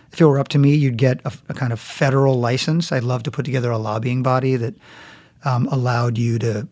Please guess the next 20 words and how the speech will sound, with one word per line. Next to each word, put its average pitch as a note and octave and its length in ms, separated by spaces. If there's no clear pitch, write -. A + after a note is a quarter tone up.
to C#3 80
work B2+ 260
wherever. B2+ 460
I C3+ 40
mean, C3 120
for D3+ 100
example, C3 320
we, C#3+ 240
we D#3+ 240
are C#3+ 140
licensed C3+ 500
in B2+ 140
New B2 80
York C3 440
and C3 140
New A#2+ 140
Jersey, C3 480
among B2+ 240
many B2 260
other C3 320